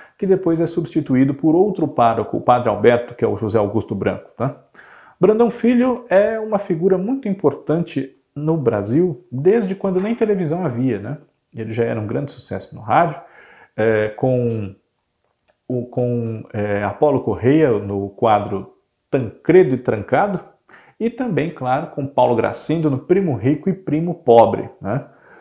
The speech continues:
Fez muitos programas de humor na televisão, com Chico Anísio, Jô Soares, entre outros muitos colegas, e em novelas participou, por exemplo, de Saramandaia e Feijão Maravilha, além de O Salvador da Pátria, né? Brandão Filho.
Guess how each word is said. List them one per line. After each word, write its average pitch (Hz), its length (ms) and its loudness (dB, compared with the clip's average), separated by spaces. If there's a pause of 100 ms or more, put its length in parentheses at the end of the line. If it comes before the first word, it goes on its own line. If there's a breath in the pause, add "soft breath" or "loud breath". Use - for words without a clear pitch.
(220 soft breath)
Fez 135 380 0
muitos 143 300 0
programas 117 480 0
de - 80 -6
humor 113 320 2
na 104 140 -6
televisão, 98 640 -6
com 104 180 -12
Chico 120 320 -8
Anísio, 104 420 -4
Jô 104 160 -10
Soares, 104 560 -4
entre 107 300 -6
outros 104 340 -2
muitos 101 240 -10
colegas, 101 640 -6 (380 soft breath)
e 214 160 -2
em 196 100 -2
novelas 165 640 0
participou, - 760 -6
por 220 160 0
exemplo, 151 480 0 (240)
de 117 400 -10
Saramandaia 131 1040 0
e 127 240 -2 (140)
Feijão 113 380 -4
Maravilha, 113 680 -2 (220)
além 107 360 2
de 104 140 -2
O 104 100 -2
Salvador 98 540 -4
da 92 100 -4
Pátria, - 440 -10
né? - 180 -12 (640 soft breath)
Brandão 101 540 -4
Filho. - 460 -6